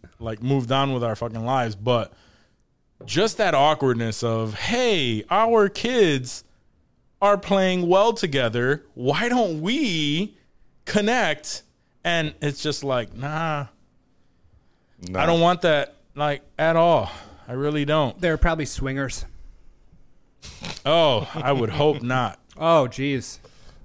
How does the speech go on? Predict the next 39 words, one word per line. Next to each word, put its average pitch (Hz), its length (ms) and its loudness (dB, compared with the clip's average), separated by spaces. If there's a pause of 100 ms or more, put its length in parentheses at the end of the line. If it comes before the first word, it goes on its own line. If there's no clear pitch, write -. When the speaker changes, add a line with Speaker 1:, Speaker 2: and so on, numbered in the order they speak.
(120)
Speaker 1:
There 143 100 2
Speaker 2:
Oh, 143 60 6
it 135 40 6
Speaker 1:
was, 113 120 2
Speaker 2:
was, 127 120 -4
it - 40 -12
Speaker 1:
yeah. 127 560 0
Speaker 2:
was, - 80 -20 (240)
Speaker 1:
I 143 60 0
mean, 170 160 0
Speaker 2:
no, 175 100 4
Speaker 1:
I - 20 6
was - 100 4
Speaker 2:
I - 40 2
Speaker 1:
trying 208 180 6
to 190 60 4
Speaker 2:
mean 160 60 4
Speaker 1:
avoid 165 240 4
that 185 180 0
part. 202 360 2 (220)
I - 20 -6
was 156 120 -4
trying 175 180 0
to 160 140 2
avoid 165 460 4
Speaker 3:
<laughs> - 420 -8
Speaker 1:
the 160 100 4
part, 180 500 2
the 151 180 -2
judgment 190 720 0 (140)
alone 165 540 2
on, 143 540 2 (1080)
you 165 120 -2
know, 131 300 0 (360)
the, 135 120 -12 (120)
the, 135 240 -4
the 135 120 -2
looks 147 340 0
Speaker 3:
Sure, 135 120 -8